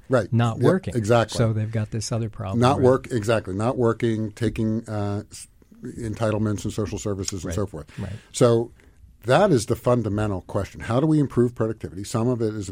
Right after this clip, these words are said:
Speaker 1: public investment in infrastructure.
Speaker 2: Mm-hmm.
Speaker 1: It's private investment. It's a host of things.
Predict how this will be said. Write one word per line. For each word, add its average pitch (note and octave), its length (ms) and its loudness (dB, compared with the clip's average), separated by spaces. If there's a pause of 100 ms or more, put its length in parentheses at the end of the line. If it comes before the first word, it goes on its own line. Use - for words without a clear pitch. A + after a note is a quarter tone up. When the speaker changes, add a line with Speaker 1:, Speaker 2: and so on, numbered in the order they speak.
Speaker 1:
public A2 300 -2
investment A2 520 -2
in G2+ 140 -4
infrastructure. E2+ 580 -6
Speaker 2:
Mm-hmm. G#2+ 600 -4
Speaker 1:
It's G2+ 120 -8
private A2+ 420 0
investment. G#2+ 600 -2
It's G2+ 140 -8
a F#2 140 -4
host B2 640 -2
of G2 80 -4
things. E2 260 -10